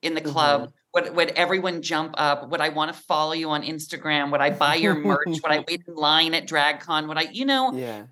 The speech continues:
Speaker 1: And, and that's sort of what I can, and can bring. And, and I think that's kind of why it works. I mean, Michelle brings, she's just, like, got such cultural knowledge. Rue brings, you know, the
Speaker 2: Yeah.
Speaker 1: Mount Rushmore of drag. Carson has such a fashion P O V. And I just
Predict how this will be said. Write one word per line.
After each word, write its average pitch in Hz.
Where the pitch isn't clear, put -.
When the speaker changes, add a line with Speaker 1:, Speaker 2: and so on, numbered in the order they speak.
Speaker 1:
And, 208
and 220
that's 240
sort 254
of 220
what 196
I 185
can, 185
and 165
can 165
bring. 160
And, 156
and 262
I 311
think 381
that's 415
kind 320
of 285
why 262
it 233
works. 254
I 202
mean, 214
Michelle 247
brings, 196
she's 202
just, 208
like, 202
got 170
such 180
cultural 170
knowledge. 131
Rue 202
brings, 156
you 170
know, 139
the 120
Speaker 2:
Yeah. 143
Speaker 1:
Mount 135
Rushmore 131
of 123
drag. 117
Carson 208
has 185
such 175
a 156
fashion 170
P 156
O 139
V. 135
And -
I 262
just 277